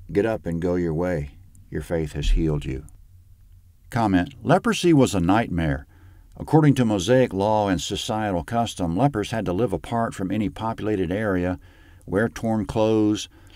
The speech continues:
let their hair hang loose, and cry, "Unclean, unclean," Leviticus thirteen forty-five. They had no family or social life except with other lepers.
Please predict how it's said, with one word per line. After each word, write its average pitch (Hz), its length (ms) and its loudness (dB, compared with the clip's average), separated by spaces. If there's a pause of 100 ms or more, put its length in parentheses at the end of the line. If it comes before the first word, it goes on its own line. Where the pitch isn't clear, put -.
let 101 180 0
their - 120 0
hair 117 340 0
hang 110 300 0
loose, 107 440 2
and 80 160 -2
cry, 95 360 -2
"Unclean, 92 600 -2
unclean," 82 640 -4
Leviticus 82 460 -4
thirteen 80 440 -4
forty-five. 78 720 -4 (640)
They 113 100 -2
had 110 200 2
no 123 200 4
family 113 520 0
or 82 100 -2
social 120 460 -2
life 85 300 -4
except 85 360 -4
with 85 160 -4
other 76 260 -2
lepers. 78 540 -6